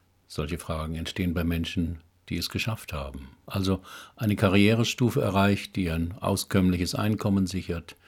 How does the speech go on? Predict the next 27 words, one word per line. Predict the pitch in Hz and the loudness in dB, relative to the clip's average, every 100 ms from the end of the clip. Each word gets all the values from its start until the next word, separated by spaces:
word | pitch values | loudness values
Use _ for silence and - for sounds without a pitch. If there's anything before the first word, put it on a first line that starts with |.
| - - - _ _ | -20 -20 -20 _ _
die | 82 | -4
eine | 78 | -4
Partnerschaft | 69 80 80 87 - 82 - - - | -2 -4 -2 -4 -2 -6 -6 -16 -10
oder | 69 71 | -6 -4
eine | 76 | -6
Familie | - 92 110 117 110 98 | -4 0 2 2 2 0
haben, | 95 92 85 | 0 0 -2
wo | 73 | -4
die | 76 - - | -8 -12 -6
Kinder | 107 107 101 | 0 2 0
aus | 85 - | -2 -4
dem | 90 | -4
Gröbsten | - 107 - 104 | -2 -2 -2 -4
raus | 92 113 123 | 0 0 0
sind | 135 131 127 | 0 0 0
und | 104 - - - - - | -4 -6 -14 -20 -16 -6
Zeit | 120 127 127 | 0 0 0
ist, | 123 - - - _ _ - | -2 -2 -6 -18 _ _ 0
durchzuatmen | 110 - - 78 78 - - 82 - _ _ - - - - - - _ _ _ _ | 0 0 -6 -10 -12 -14 -16 -18 -18 _ _ -20 -20 -20 -20 -20 -20 _ _ _ _
und | - 101 87 - - - _ _ - | 2 4 4 -2 -14 -20 _ _ -4
Bilanz | 82 107 127 - - - - | 0 4 2 0 -6 -10 -8
zu | 92 | -6
ziehen. | - 82 71 64 - _ - - _ _ _ _ _ - - - - _ _ - - - | -2 -2 -4 -8 -16 _ -20 -20 _ _ _ _ _ -20 -20 -20 -20 _ _ -20 -18 -18
Alles | - 160 165 170 | 0 2 2 0
okay | 143 139 | 4 4
soweit. | 85 82 80 71 - - - _ _ _ - | 4 0 -4 -8 -12 -18 -20 _ _ _ -2
Und | 104 98 92 - | 2 4 2 -2